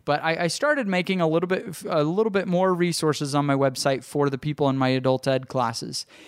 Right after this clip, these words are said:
And I remember looking at my Google Analytics, that's free statistics from Google that shows you how many people go to your website. I remember looking on there one night and seeing,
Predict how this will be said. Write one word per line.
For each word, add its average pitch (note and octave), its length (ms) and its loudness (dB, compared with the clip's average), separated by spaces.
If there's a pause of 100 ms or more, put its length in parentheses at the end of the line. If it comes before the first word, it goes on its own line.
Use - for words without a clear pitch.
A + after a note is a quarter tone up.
(140)
And D3 140 -2
I F3+ 80 4
remember G#3+ 580 2
looking G3 380 0
at F3 80 -4
my D#3+ 140 2
Google F3 320 0
Analytics, C#3+ 680 -2
that's C3 240 -4
free F3 300 0
statistics - 720 -2
from C3 200 -2
Google C#3 280 2
that - 180 -4
shows C3 240 2
you C3+ 80 2
how C3 140 2
many B2+ 140 0
people C3+ 260 -4
go C3+ 220 -2
to B2+ 60 -2
your B2+ 140 -4
website. A#2+ 480 -4 (420)
I C#3+ 60 -2
remember G3+ 340 2
looking F3+ 380 0
on C3+ 200 0
there C3 220 2
one C3 220 2
night B2+ 280 -2 (300)
and C#3+ 200 -2
seeing, D3+ 420 0